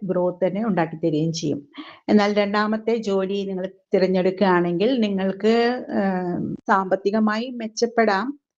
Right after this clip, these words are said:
എന്നാൽ നിങ്ങൾക്ക് അതിലൊരു സന്തോഷം കണ്ടെത്താൻ കഴിയില്ല എന്നുള്ളതാണ് ഇവിടെ നിന്ന് നമുക്ക് മനസ്സിലാവുന്നത്.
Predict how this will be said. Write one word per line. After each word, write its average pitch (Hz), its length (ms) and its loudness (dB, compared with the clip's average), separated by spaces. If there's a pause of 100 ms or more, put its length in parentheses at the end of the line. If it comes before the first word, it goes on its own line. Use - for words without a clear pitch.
(580)
എന്നാൽ 233 340 4
നിങ്ങൾക്ക് 220 320 0
അതിലൊരു 208 340 0
സന്തോഷം 220 760 0
കണ്ടെത്താൻ 180 420 -4
കഴിയില്ല 143 500 -2 (1000)
എന്നുള്ളതാണ് 180 560 4
ഇവിടെ 185 260 0
നിന്ന് 165 260 -6
നമുക്ക് 175 240 -4
മനസ്സിലാവുന്നത്. 156 880 -2